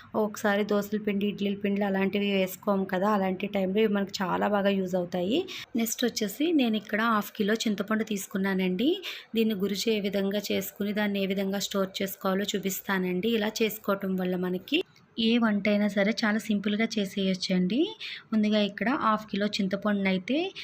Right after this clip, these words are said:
నీట్‌గా క్లీన్ చేసేసి వాటర్ వేసి నానబెట్టేశానండి. ఇది టూ అవర్స్‌కి బాగా నానిపోవద్దు కదా, టూ అవర్స్ వరకు దీన్ని మూత పెట్టేసి పక్కన పెట్టేసుకుందాము.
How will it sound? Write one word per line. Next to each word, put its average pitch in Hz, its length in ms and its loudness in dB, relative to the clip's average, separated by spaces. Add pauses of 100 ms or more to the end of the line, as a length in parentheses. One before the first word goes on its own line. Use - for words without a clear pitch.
(120)
నీట్‌గా 208 320 0
క్లీన్ 202 280 -2
చేసేసి 196 400 -4
వాటర్ 208 420 2
వేసి 196 320 0
నానబెట్టేశానండి. 196 1040 2 (520)
ఇది 214 220 2
టూ 277 160 2
అవర్స్‌కి 202 500 0
బాగా 202 360 2
నానిపోవద్దు 196 640 2
కదా, 190 260 0 (340)
టూ 233 160 2
అవర్స్ 196 300 2
వరకు 202 300 0
దీన్ని 233 260 2
మూత 190 200 2
పెట్టేసి 196 360 -2
పక్కన 202 300 0
పెట్టేసుకుందాము. 185 840 0